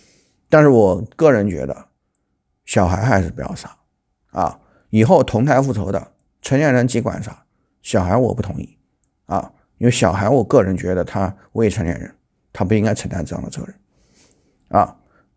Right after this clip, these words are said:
我不是提倡暴力，但我觉得在大陆这个社会，你没有办法讲理的，中国人是没有办法讲理的啊！因为你要去上访，他就来维稳啊！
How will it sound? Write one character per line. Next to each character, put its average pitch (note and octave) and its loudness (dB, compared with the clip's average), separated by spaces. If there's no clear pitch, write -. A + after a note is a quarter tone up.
我 B2 6
不 C#3+ 4
是 E3 4
提 A#2+ 0
倡 C3 0
暴 B2+ -2
力， - -14
但 F3 6
我 A#2 8
觉 G#2+ 0
得 B2+ 2
在 B2 2
大 D3 0
陆 C#3+ 0
这 A2+ -2
个 G#2 -2
社 G2+ -2
会， A#2 -6
你 C3 6
没 B2 6
有 F3 4
办 D3+ 2
法 A2 0
讲 F#2+ -4
理 - -6
的， - -18
中 D#3 -6
国 D3+ 0
人 C#3+ 0
是 E3 -2
没 C#3 2
有 C#3+ 2
办 C#3 0
法 A2+ -2
讲 F#2+ -6
理 A2 -8
的 - -20
啊！ - 0
因 F3+ 2
为 G3 4
你 C#3+ 4
要 D#3 6
去 D3 -2
上 C#3+ -4
访， - -12
他 - -4
就 C3 2
来 A2 4
维 F#2+ 2
稳 - -4
啊！ A2 0